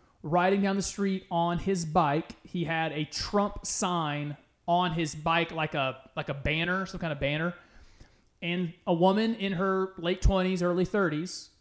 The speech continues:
riding a moped, sees the kid, passes by him, makes a U-turn, turns around, gets off her bike, and beats him. She doesn't do a bunch of it. She's not that strong or big of a woman,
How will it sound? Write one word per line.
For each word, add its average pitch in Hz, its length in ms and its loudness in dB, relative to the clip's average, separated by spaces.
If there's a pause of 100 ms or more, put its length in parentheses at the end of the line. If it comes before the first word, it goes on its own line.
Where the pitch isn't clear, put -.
(120)
riding 160 320 0
a 185 40 0
moped, 185 640 4 (540)
sees 196 440 -2
the 202 80 -4
kid, 175 320 2
passes 180 340 2
by 160 260 0
him, 156 180 -6 (320)
makes 175 320 -2
a 226 40 -4
U-turn, 196 520 0
turns 196 340 0
around, 170 520 0 (360)
gets 185 180 0
off 190 220 0
her 208 80 2
bike, 170 420 2
and 202 200 4
beats 233 260 4
him. 123 260 -6 (400)
She - 120 -6
doesn't 233 240 -6
do 240 80 2
a 190 280 -4
bunch 220 220 0
of 196 80 -6
it. 214 160 -4
She's 185 160 -8
not 196 220 -2
that 185 320 0
strong 180 400 6
or 175 80 4
big 180 200 4
of 175 80 4
a 170 40 2
woman, 190 320 10